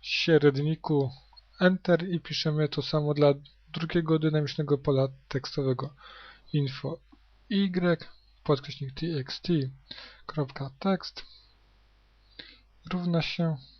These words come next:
cudzysłów, położenie kursora Y, no to, bo w tym razem będzie to położenie na osi Y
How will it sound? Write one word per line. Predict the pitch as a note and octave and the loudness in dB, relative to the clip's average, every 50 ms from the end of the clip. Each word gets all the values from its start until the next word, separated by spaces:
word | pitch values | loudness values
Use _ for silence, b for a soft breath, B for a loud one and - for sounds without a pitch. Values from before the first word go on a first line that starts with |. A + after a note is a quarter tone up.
| - _ - | -20 _ -4
cudzysłów, | - D3 C3+ C#3 D3+ D#3 D3 - - D3 C#3 C3 - - - _ _ _ _ _ _ _ _ _ _ _ _ _ _ _ _ _ _ _ _ _ _ _ _ _ - | -4 -4 -4 -2 -6 -6 -6 -6 -6 -8 -8 -8 -10 -16 -20 _ _ _ _ _ _ _ _ _ _ _ _ _ _ _ _ _ _ _ _ _ _ _ _ _ -6
położenie | - D3+ D3 C#3 C3 B2 B2 B2 B2+ C#3+ D3 D3+ D3+ D3 C#3+ C#3 C3+ B2+ - - - - - | -2 0 0 2 2 0 0 -2 0 2 2 2 2 0 -2 -2 -4 -6 -8 -14 -20 -20 -18
kursora | - - D3+ C#3+ - - - - D#3 D3+ D3+ D3+ D3 C3+ - _ - _ _ _ _ _ _ _ _ _ _ _ _ _ - - _ _ _ _ _ _ _ _ _ _ _ _ _ b b b b b b b _ _ _ _ _ _ _ - - | -8 -6 -6 -6 -6 -8 -4 0 0 0 0 0 -4 -6 -10 _ -20 _ _ _ _ _ _ _ _ _ _ _ _ _ -20 -20 _ _ _ _ _ _ _ _ _ _ _ _ _ b b b b b b b _ _ _ _ _ _ _ -4 -2
Y, | G3 F3 F3+ F3 F3+ F3 E3 - - | -2 0 0 0 0 0 0 -2 -6
no | D#3+ | -8
to, | D#3 - D3+ C#3 - - - D#3+ | -8 -6 -8 -8 -10 -12 -14 -8
bo | D3 D3 D3+ C#3+ | 0 0 0 0
w | C3 | 0
tym | - - - E3 D#3 D3+ C#3 A#2+ - - _ _ - _ _ _ _ _ _ _ _ _ - | -4 0 2 2 2 4 0 -4 -6 -10 _ _ -20 _ _ _ _ _ _ _ _ _ -2
razem | D#3+ D#3 D3+ C#3+ C#3 D3 C#3+ C#3 | 2 4 4 4 4 2 -2 -2
będzie | C#3 C3+ C3+ C#3 | -2 -2 -2 -4
to | C3+ - D#3 D3 C#3 | -2 0 2 2 2
położenie | C3 C3+ - C#3+ C#3 C3 C3 C#3 C#3+ C#3 C#3 | 0 -2 -2 0 0 2 0 -2 -2 -2 -4
na | C3+ C3 C3 C3+ D#3+ | -2 -2 -4 -4 -4
osi | D3 C3+ C3 - - D3 E3 - _ _ _ _ _ _ - | -6 -6 -6 -8 -8 -10 -10 -12 _ _ _ _ _ _ -4
Y | A#3+ G3 G3 F3+ F3 F3+ F3+ F3+ E3+ - - | 0 0 0 0 0 0 2 2 0 0 -4